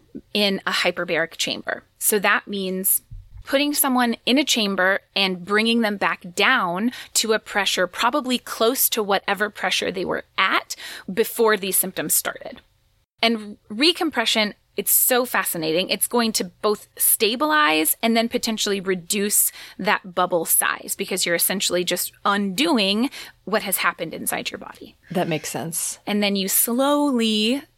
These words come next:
Speaker 1: like, there's protocols that were developed by the Navy and the Air Force to kind of slowly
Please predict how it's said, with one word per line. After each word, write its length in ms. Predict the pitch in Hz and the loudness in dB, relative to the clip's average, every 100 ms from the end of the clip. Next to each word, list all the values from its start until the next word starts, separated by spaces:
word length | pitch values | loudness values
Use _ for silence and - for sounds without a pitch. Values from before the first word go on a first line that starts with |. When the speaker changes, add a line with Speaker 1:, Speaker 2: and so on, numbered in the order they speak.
| _ - | _ -4
Speaker 1:
like, 260 | 185 175 | -2 0
there's 180 | 190 202 | -2 -4
protocols 880 | - 214 214 202 202 175 180 185 - | -4 0 2 2 2 2 2 0 0
that 160 | 196 | 0
were 100 | 190 | -2
developed 380 | 185 190 185 - | -2 0 0 0
by 240 | 190 185 | 0 2
the 100 | 180 | 0
Navy 300 | 190 185 190 | 0 -2 -2
and 100 | 180 | -4
the 80 | 180 | -2
Air 140 | 208 196 | 0 0
Force 540 | - 175 175 - - | 2 2 4 2 0
to 160 | - 185 | -2 -2
kind 220 | 202 175 | -2 -2
of 80 | 175 | 0
slowly 880 | - - 202 196 202 185 190 185 | -2 0 2 4 4 0 -2 -2